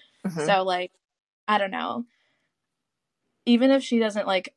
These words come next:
Speaker 2: identify with it or believe in the philosophies of it, I still think that there has to be something behind that, like,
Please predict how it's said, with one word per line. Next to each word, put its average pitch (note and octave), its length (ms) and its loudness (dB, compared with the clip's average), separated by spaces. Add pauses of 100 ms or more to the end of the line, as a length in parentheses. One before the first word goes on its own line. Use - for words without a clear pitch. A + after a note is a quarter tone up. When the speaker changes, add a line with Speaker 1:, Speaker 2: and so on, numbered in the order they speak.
Speaker 2:
identify F#3+ 540 -2
with F#3+ 120 -2
it F#3 140 0
or F#3 60 -4
believe F#3 300 -6
in F#3 100 -8
the F3+ 60 -10
philosophies F#3 580 -2
of G3 80 2
it, G3+ 120 4
I F#3 140 0
still F#3 500 -2 (220)
think F3+ 260 -4
that F3+ 80 -6
there F#3 120 0
has F#3 280 -2
to G3+ 60 -16
be F#3 80 -4
something F3+ 360 -6
behind E3+ 440 -4
that, F3 340 0
like, - 300 -6